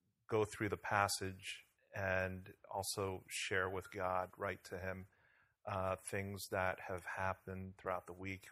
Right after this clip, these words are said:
with life, with ministry, with family. Just my way of, of sharing with God, uh, very openly. So I've been doing that for o-, o-, over twenty years. Um, my journals,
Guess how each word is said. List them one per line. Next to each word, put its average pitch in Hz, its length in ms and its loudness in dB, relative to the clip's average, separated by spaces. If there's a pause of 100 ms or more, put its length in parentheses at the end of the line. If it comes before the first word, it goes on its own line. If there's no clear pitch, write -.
with 90 140 -10 (100)
life, 95 280 0 (100)
with 92 140 -8 (180)
ministry, 92 360 -6
with 87 200 -8
family. 87 400 -6 (380)
Just - 180 2
my 107 220 6
way 98 220 4
of, 87 120 2 (180)
of 90 220 0
sharing 90 360 -2
with 87 200 -6
God, 87 280 -2 (280)
uh, 98 240 -12
very 90 180 -2
openly. 87 440 -8
So - 140 -2
I've 92 140 0
been 95 120 -6
doing 92 300 -4
that 90 200 -2
for 87 140 -6
o-, 87 160 -10 (280)
o-, 95 180 -14 (100)
over 90 200 -8
twenty 90 280 -6
years. 87 180 -10 (840)
Um, 98 460 6 (1500)
my 110 140 8
journals, 110 640 4